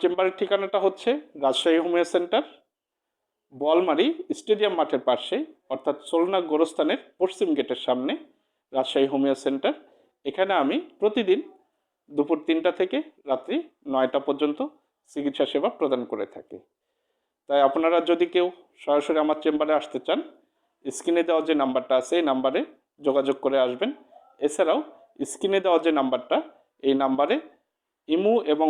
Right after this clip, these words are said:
WhatsApp দুটোই রয়েছে, আপনারা যে কোনো মাধ্যমে আমার সাথে যোগাযোগ করে আসতে পারবেন। অথবা দেশ ও দেশের বাইরে থেকে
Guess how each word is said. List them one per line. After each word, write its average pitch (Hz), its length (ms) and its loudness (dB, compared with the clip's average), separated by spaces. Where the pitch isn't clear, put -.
WhatsApp 143 380 0
দুটোই 151 360 4
রয়েছে, 151 440 2
আপনারা 156 440 0
যে 160 220 0
কোনো 202 180 -2
মাধ্যমে 160 480 0
আমার 135 160 -2
সাথে 143 260 0
যোগাযোগ 135 420 0
করে 285 260 -2
আসতে - 240 -4
পারবেন। 107 360 -4
অথবা 214 440 2
দেশ 175 340 4
ও 185 60 6
দেশের 151 300 2
বাইরে 135 320 4
থেকে 143 340 -2